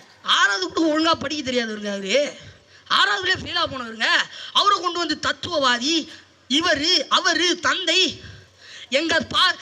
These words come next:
எங்க பாட்டன் பாரதி பேசாத பெண்ணுரிமையா ஈவேரா, ஈர வெங்காயம் பேசினாப்ல? இல்ல கேக்குறேன். முத்துராமலிங்க தேவர் பேசாதயா ஈவேரா, ஈர வெங்காயம் பேசியது?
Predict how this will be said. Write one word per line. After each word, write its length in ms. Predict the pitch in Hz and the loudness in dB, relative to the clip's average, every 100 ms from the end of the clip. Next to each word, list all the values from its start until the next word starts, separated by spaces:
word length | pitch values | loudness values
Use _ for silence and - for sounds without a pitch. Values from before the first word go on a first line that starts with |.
| - | -6
எங்க 220 | 254 311 320 | -4 -2 0
பாட்டன் 480 | 339 440 466 349 | 2 2 0 -2
பாரதி 460 | 285 381 480 453 349 | 2 4 4 4 0
பேசாத 540 | - 214 349 349 320 | -4 -6 -6 -2 -2
பெண்ணுரிமையா 560 | - 330 392 392 359 330 | -2 -4 0 2 4 4
ஈவேரா, 420 | 320 381 359 320 | 4 4 4 4
ஈர 260 | 311 381 359 | 2 0 2
வெங்காயம் 280 | 339 311 330 | 4 2 0
பேசினாப்ல? 420 | 294 349 320 359 208 156 - - - - - | -4 -6 0 2 2 -2 -20 -20 -20 -20 -2
இல்ல 180 | 302 311 | -2 0
கேக்குறேன். 600 | 320 302 180 - - - - - - _ _ _ _ | 0 0 -2 -8 -16 -18 -20 -20 -20 _ _ _ _
முத்துராமலிங்க 680 | 285 - 392 381 381 349 - | -14 -2 2 4 4 2 -2
தேவர் 380 | 339 381 359 - | 0 0 0 0
பேசாதயா 680 | 370 415 415 392 370 320 - - | 0 2 2 4 4 4 2 -2
ஈவேரா, 460 | 320 403 392 359 349 | 0 2 4 4 4
ஈர 220 | 466 - | 4 4
வெங்காயம் 460 | 403 370 330 254 - | 4 4 4 -2 -6
பேசியது? 600 | 311 339 302 320 370 | -6 -4 -4 -2 -2